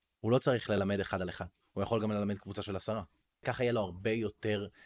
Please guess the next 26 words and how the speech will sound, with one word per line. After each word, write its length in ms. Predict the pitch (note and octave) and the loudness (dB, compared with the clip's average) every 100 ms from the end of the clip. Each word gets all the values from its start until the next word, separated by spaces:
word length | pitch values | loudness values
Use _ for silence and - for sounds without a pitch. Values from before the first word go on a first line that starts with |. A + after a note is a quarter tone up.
| - _ | -20 _
קל 220 | - E3+ | 4 4
לעשות 320 | B2 G2+ A#2+ | 4 0 -2
מאה 100 | G2+ | -2
אלף 120 | G#2+ G2+ | -2 -2
שקל 160 | G#2+ | -2
בחודש. 360 | G2+ A2+ F2+ - - - - - | 0 -2 -2 -6 -20 -20 -12 -2
לסיכום, 480 | C3 D#3+ F#3 F3 D3+ _ _ | 0 2 4 4 2 _ _
מה 100 | A#2+ | 0
שאני 160 | D3 D3+ | 2 2
מנסה 180 | C3+ C#3 | 2 4
להגיד 340 | B2 G#2+ A#2 | 4 4 0
זה 100 | A2 | 0
ש-, 120 | G#2 A2 F#2 _ - - - - | -2 -2 -2 _ -20 -20 -14 0
עשו 140 | F#3 | 4
טובה, 280 | F3 B2+ A#2+ A2+ - | 4 4 2 0 2
תהיו 240 | B2+ D#3+ | 6 6
פרקטיים, 400 | C3 A#2+ - A2 | 6 6 4 0
תקשיבו 380 | G#2+ - D#3+ E3 | 0 2 4 4
לאנשים 300 | C#3+ B2 A#2+ | 2 2 2
הנכונים, 320 | A2+ G#2+ G#2+ | 2 2 2
לאנשים 260 | G#2 G#2+ D3 | 0 0 2
שבאמת 300 | C#3 B2 C#3 | 2 2 0
אכפת 380 | - - G2+ | -2 -2 -2
להם, 200 | G2 F#2 | -2 -2
לאנשים 280 | F#2 G#2 D3 | -2 0 0
שבאמת 360 | C3+ B2 B2+ | 2 2 2